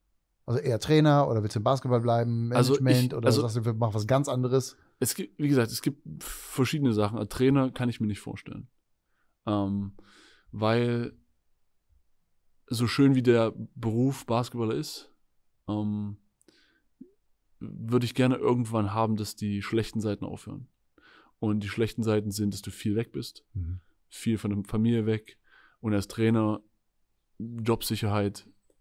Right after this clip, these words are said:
Speaker 2: immer eine, eine Sache. Ähm, und ich glaube, äh,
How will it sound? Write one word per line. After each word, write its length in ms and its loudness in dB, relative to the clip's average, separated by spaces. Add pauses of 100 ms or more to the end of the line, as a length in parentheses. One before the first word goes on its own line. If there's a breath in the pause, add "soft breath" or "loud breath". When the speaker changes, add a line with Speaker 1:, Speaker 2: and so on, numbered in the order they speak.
Speaker 2:
immer 220 4
eine, 360 2
eine 160 0
Sache. 400 -2 (580 soft breath)
Ähm, 460 -4 (720 loud breath)
und 200 2
ich 120 -6
glaube, 460 0 (180)
äh, 420 0